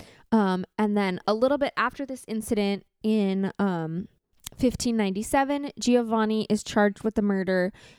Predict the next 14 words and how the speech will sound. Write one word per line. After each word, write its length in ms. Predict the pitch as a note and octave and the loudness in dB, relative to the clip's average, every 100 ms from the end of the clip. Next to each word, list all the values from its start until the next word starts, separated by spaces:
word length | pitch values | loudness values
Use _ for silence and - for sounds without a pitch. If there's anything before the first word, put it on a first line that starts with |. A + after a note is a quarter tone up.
| _ | _
of 80 | G#3 | 0
a 60 | G#3+ | 2
sixty-year-old 680 | A3 - - F#3 F#3 D3+ F3 | 0 -4 -2 0 2 0 -2
man. 400 | C3+ F2 F#2+ - _ - - _ - | -8 -10 -12 -16 _ -20 -20 _ -4
And 440 | G#3+ G#3+ G3 G3 - | 0 2 2 0 -2
it 60 | |
doesn't 280 | G3+ G3+ A#3 | 0 2 0
say 200 | A#3+ A3+ | 2 2
what 140 | A3+ A3+ | 2 0
his 140 | G#3+ | -4
sentence 360 | G#3 G#3 A3+ A#3 | -4 -4 -6 -4
was 180 | A#3 | -4
or 80 | A#3+ | -4
anything 460 | A3+ B3 C#4 C#4+ | -4 -6 -6 -8